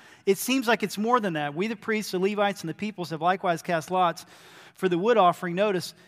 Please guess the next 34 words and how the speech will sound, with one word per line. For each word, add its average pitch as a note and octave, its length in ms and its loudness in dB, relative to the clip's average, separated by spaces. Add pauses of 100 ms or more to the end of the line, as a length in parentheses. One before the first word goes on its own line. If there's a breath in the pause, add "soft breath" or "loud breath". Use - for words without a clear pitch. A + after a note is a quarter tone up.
(180 soft breath)
"to G3 160 -6
bring G3 420 -4
it A#3+ 100 -2
into G#3+ 460 -6
the G3+ 80 0
house E3+ 380 -2
of D3 100 -6
our C#3 100 -4
God, D3 460 -2 (280 soft breath)
according A3+ 520 -4
to G#3 100 -4
our F3+ 80 2
fathers' G3 500 -2
houses, D3 600 -4 (320 soft breath)
at D#3 160 -4
times F#3 340 -2
appointed, E3+ 460 -4
year F#3 260 -4
by A3 180 4
year, F#3+ 440 0 (220 soft breath)
to G3 200 -6
burn G#3 540 0
on G3+ 260 -2
the F3+ 120 0
altar A3 420 2
of G3+ 80 0
the F#3 100 -2
Lord F#3 220 -2
our G3 140 2
God, E3 380 0
as D#3+ 260 -4
it D#3+ 100 -4
is C#3 180 -8
written G#3+ 460 -4